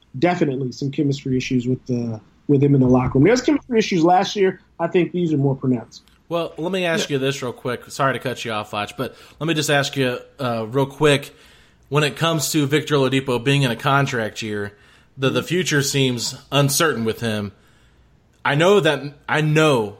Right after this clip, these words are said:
Speaker 2: that Kevin Pritchard is huge on, on culture, and if Vic is, you know, kind of wishy-washy, in and out, you know, with where he stands, would it be smart for the Pacers to trade, quote unquote, their franchise player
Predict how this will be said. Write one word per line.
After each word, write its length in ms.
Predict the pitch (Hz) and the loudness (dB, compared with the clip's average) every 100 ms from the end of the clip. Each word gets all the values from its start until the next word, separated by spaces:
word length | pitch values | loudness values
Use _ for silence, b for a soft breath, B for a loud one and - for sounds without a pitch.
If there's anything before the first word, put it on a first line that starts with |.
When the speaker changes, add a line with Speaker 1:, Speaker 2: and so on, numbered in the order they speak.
| - | -16
Speaker 2:
that 460 | 110 127 123 113 | -4 -2 -2 -4
Kevin 300 | - 147 135 | -4 -2 -2
Pritchard 360 | 127 139 135 120 | -2 -2 -2 -8
is 240 | - 113 | -8 -8
huge 760 | - - - 190 165 113 101 - - | -8 -8 -8 -6 -6 -6 -10 -14 -10
on, 200 | 113 113 | -8 -6
on 160 | 113 | -8
culture, 560 | 113 - 180 147 107 95 b b b b _ | -6 -4 -4 -4 -10 -12 b b b b _
and 300 | 147 139 131 - _ - | -8 -6 -6 -10 _ -8
if 200 | 147 117 | -6 -6
Vic 440 | 113 147 185 165 | -6 -4 -4 -4
is, 260 | 139 135 135 | -6 -6 -4
you 140 | 147 | -4
know, 340 | 131 123 123 - - | -2 -4 -6 -12 -10
kind 240 | 139 127 | -4 -4
of 240 | 135 113 110 | -4 -8 -6
wishy-washy, 920 | 120 139 165 135 135 175 - 156 - - - | -4 -2 -2 0 0 -2 -6 -10 -12 -16 -6
in 160 | 139 | -4
and 120 | 156 | -2
out, 380 | 147 175 185 151 b b b b _ | -2 -2 -2 -6 b b b b _
you 100 | 151 | -8
know, 160 | 131 127 | -4 -4
with 380 | 120 143 139 - | -2 -2 -4 -14
where 220 | 123 131 | -6 -4
he 160 | 127 139 | -4 -6
stands, 680 | - 143 170 143 127 - - _ | -6 -6 -6 -8 -10 -12 -16 _
would 260 | 117 123 180 | -6 -2 0
it 140 | 202 | -2
be 200 | 139 160 | -4 -6
smart 640 | 143 - 147 190 175 170 b b b b | -6 -6 -4 -2 -2 -6 b b b b
for 100 | - | -8
the 80 | 147 | -6
Pacers 440 | 139 143 139 135 - | -4 -4 -6 -8 -10
to 160 | 135 | -10
trade, 560 | 127 - 170 190 160 143 b b b - | -10 -6 -6 -4 -6 -10 b b b -4
quote 220 | 160 151 | 0 0
unquote, 380 | 127 - 147 139 | 0 0 0 0
their 120 | 113 | -4
franchise 600 | 113 135 127 135 117 110 | -2 -4 -2 -2 -2 -4
player 560 | - 175 185 139 120 | -8 -6 -4 -4 -8